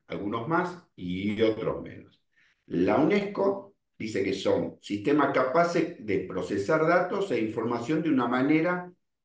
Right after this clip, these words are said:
que se asemeja a un comportamiento inteligente.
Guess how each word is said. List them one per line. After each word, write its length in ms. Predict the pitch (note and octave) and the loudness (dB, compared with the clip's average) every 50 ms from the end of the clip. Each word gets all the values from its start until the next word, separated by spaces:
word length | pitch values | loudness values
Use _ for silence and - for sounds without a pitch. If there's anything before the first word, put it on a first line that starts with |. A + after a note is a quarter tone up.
| _ _ _ | _ _ _
que 200 | - - C3+ C3 | -6 -4 -2 -2
se 220 | C3 - C3 B2+ | -2 0 2 2
asemeja 640 | B2 A#2 - - - A#2+ C3 C#3 D#3 E3 D#3+ - D3+ | 2 2 0 0 2 2 2 4 2 2 0 0 -2
a 20 | C#3+ | -2
un 140 | C#3 B2+ | -2 -2
comportamiento 760 | - A2 G#2+ G2+ F#2+ G2 - - G2+ G2 G#2 G#2 G2+ G2+ F#2+ F#2+ | -2 -2 -4 -4 -4 -6 -6 -4 -6 -4 -2 -2 -2 -2 -4 -6
inteligente. 880 | F2 E2 F2 D#2+ D#2+ D#2 - - B1 - - - - - - - | -6 -6 -4 -6 -6 -6 -8 -8 -12 -12 -12 -14 -18 -20 -20 -20